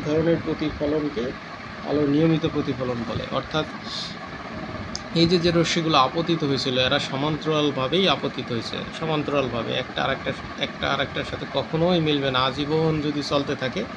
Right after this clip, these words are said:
তাহলে এইভাবেই চলতে থাকে, মিলবে না। এবং প্রতিফলনের পরও যদি দেখা গেল কি, তারা সমান্তরালই আছে, এই, এইরকম যদি থাকে, তাহলে এটাকে আমরা বলবো আলোর নিয়মিত প্রতিফলন। অর্থাৎ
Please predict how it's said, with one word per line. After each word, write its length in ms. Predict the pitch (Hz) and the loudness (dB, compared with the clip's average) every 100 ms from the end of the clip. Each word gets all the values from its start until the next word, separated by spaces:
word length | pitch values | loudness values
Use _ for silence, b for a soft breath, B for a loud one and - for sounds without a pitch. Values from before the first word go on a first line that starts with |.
| - - - | -10 -10 -6
তাহলে 200 | 143 143 | 0 2
এইভাবেই 520 | 135 135 147 165 175 160 | 4 2 2 2 2 0
চলতে 240 | 139 117 | -4 -4
থাকে, 200 | 120 120 120 | -6 -6 -4
মিলবে 240 | 117 113 | -4 -4
না। 60 | - - B B - | -8 -10 B B 0
এবং 120 | 165 160 | 0 6
প্রতিফলনের 640 | 208 233 190 185 196 202 190 | 4 4 4 6 6 4 4
পরও 240 | 196 202 180 | 4 4 4
যদি 200 | 180 165 | 2 6
দেখা 260 | 160 170 | 6 6
গেল 220 | 160 180 165 | 4 4 2
কি, 120 | 175 123 | -2 0
তারা 260 | 135 165 - - - - - | 2 4 2 -6 -12 -12 -8
সমান্তরালই 880 | - 156 165 160 151 147 143 151 277 - - - - - | 2 6 8 8 6 4 6 6 4 -2 -10 -10 -10 -2
আছে, 260 | 127 117 - - - - - - | 0 0 -4 -8 -8 -8 -8 -2
এই, 260 | 156 156 185 - | 4 4 2 2
এইরকম 480 | 165 170 180 196 180 | 6 6 6 4 4
যদি 240 | 165 156 147 | 4 2 -2
থাকে, 260 | 127 143 208 | -4 -4 0
তাহলে 280 | 170 143 139 | 2 2 2
এটাকে 280 | 139 131 143 | 0 0 2
আমরা 240 | 127 131 131 | 2 0 0
বলবো 300 | 139 180 320 - - - - - - | 0 2 0 -4 -12 -12 -12 -10 -2
আলোর 300 | 127 151 247 - - 135 | 2 2 0 -4 -6 0
নিয়মিত 500 | 147 175 190 175 165 143 | 8 10 10 8 2 -2
প্রতিফলন। 460 | 127 123 - 120 - 147 | -4 -6 -6 -10 -6 -4
অর্থাৎ 360 | 135 - 202 | 0 2 2